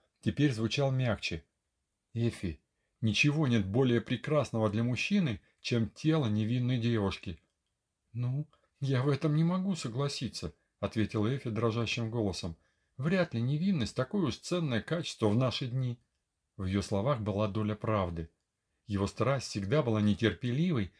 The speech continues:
а время слишком дорого, чтобы тратить его на неумелых любовниц. Но сегодня сама Эфи и её бесценная невинность — это именно то, что ему действительно было нужно. «Я научу тебя».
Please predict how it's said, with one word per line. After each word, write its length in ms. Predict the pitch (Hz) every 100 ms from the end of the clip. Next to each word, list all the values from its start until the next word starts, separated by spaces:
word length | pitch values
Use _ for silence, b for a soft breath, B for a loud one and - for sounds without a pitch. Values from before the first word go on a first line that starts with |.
| b
а 100 | -
время 320 | 92 104 127 135
слишком 500 | - 139 - 151 143
дорого, 360 | 208 120 98
чтобы 280 | - 120 107
тратить 460 | 107 131 107 101 127
его 180 | 151
на 60 | 151
неумелых 540 | 110 110 117 120 110
любовниц. 640 | 117 120 113 98 87 - - _ _ _ _ -
Но 120 | 107
сегодня 520 | - 107 131 170 113
сама 380 | - 120 147 - -
Эфи 400 | 165 160 - 120
и 40 |
её 300 | 120 131 156
бесценная 640 | 120 - - 170 147 127
невинность — 640 | 127 143 165 196 151 110 - _ _
это 180 | 120 143
именно 460 | - 160 143 123 117
то, 240 | - 170
что 180 | - 123
ему 200 | 120 113
действительно 580 | 117 - 143 123 127 117
было 260 | 131 127
нужно. 460 | 127 123 90 95 87 _ _ _ _ _ _ _ -
«Я 240 | 98 143
научу 360 | 175 202 135 113
тебя». 360 | 101 85 80